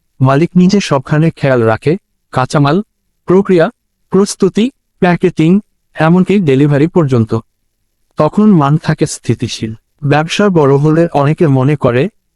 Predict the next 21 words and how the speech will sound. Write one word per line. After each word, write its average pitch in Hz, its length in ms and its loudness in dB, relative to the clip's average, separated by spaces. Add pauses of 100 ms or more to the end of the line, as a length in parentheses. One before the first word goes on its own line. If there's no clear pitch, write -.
(160)
"এবার 139 400 2
একটু 180 260 -2
খরচ 170 360 -2
কমাই, 120 400 -2 (440)
একটু 160 280 -2
কাঁচামাল 180 480 0
কম 143 300 0
দামে 123 220 0
নিই, 127 240 0 (440)
একটু 147 280 0
মানে 151 360 2
ছাড় 120 280 -4
দিই, 143 240 -2 (340)
কিছু 180 260 0
হবে 123 280 0
না।" 110 200 -6 (960)
কিন্তু 185 360 2
এই 156 240 2 (260)
"কিছু 185 280 0
হবে 156 280 2
না" 127 220 0